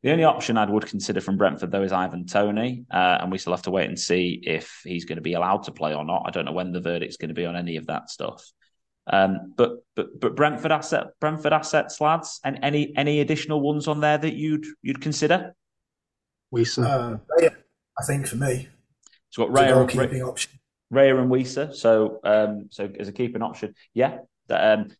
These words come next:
Speaker 1: I think Raya's interesting because in terms of the goals that they concede, um, they've conceded three goals with an expected goals conceded of four point seven, and then so he's, he's, he's outperforming his stats,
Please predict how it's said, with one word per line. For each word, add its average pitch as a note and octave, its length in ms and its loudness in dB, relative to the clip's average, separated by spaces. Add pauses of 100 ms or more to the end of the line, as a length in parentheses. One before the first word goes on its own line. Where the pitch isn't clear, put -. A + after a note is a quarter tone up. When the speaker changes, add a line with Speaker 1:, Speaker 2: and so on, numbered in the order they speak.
Speaker 1:
I A#2+ 100 -6
think - 440 -6
Raya's C#3 380 2
interesting B2+ 640 -6
because G2+ 480 -8 (280)
in A2+ 100 -6
terms B2+ 260 -2
of A#2 80 -6
the A2+ 60 -4
goals A#2+ 360 0
that - 120 -10
they A2 180 0
concede, G#2+ 800 -6 (360)
um, G2 400 0
they've G#2 680 -2
conceded G#2 540 -6
three A2+ 320 0
goals G#2 440 2
with G2 80 -4
an G2 100 -2
expected - 540 -4
goals G2 220 0
conceded G2+ 420 -6
of G2+ 60 -10
four - 280 -4
point G#2 220 -4
seven, A#2+ 480 -2 (320)
and G#2 120 -2
then G#2+ 420 2
so G#2 180 -2
he's, G2+ 220 0
he's, G2 260 -6
he's G#2 140 -4
outperforming A2+ 880 0
his F2+ 160 -14
stats, - 600 -2